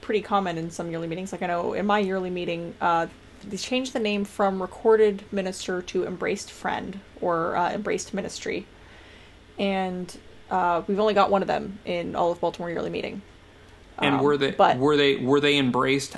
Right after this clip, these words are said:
Speaker 2: after this name change, or did they already exist as
Speaker 1: Yes,
Speaker 2: Recorded
Speaker 1: or,
Speaker 2: Minister?
Speaker 1: well, I think it was after the name change.
Speaker 2: Okay.
Speaker 1: I'm not, I'm not positive. Um, but I know, I know that both of things occurred several years back.
Speaker 2: Okay.
Speaker 1: Um, but we,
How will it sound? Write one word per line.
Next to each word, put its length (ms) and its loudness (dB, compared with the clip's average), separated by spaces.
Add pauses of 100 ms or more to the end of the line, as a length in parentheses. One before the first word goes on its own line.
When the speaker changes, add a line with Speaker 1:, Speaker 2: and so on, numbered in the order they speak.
Speaker 2:
after 360 2
this 180 -2
name 240 2
change, 420 0
or 80 2
did 120 0
they 100 2
already 200 0
exist 240 -6
as 40 2
Speaker 1:
Yes, 140 6
Speaker 2:
Recorded 360 -2
Speaker 1:
or, 100 6
Speaker 2:
Minister? 180 2
Speaker 1:
well, 340 4 (560)
I 80 0
think 140 2
it 20 2
was 100 2
after 200 4
the 80 -6
name 160 -6
change. 320 -10
Speaker 2:
Okay. 280 0
Speaker 1:
I'm 120 -2
not, 160 0 (100)
I'm 120 2
not 120 4
positive. 340 -2 (540)
Um, 460 4 (600)
but 320 4 (720)
I 100 6
know, 100 6
I 120 8
know 120 6
that 220 2
both 220 10
of 160 -4
things 340 0
occurred 460 -2
several 460 -2
years 180 -4
back. 260 -2
Speaker 2:
Okay. 180 -6 (260)
Speaker 1:
Um, 360 2
but 140 4 (360)
we, 260 -2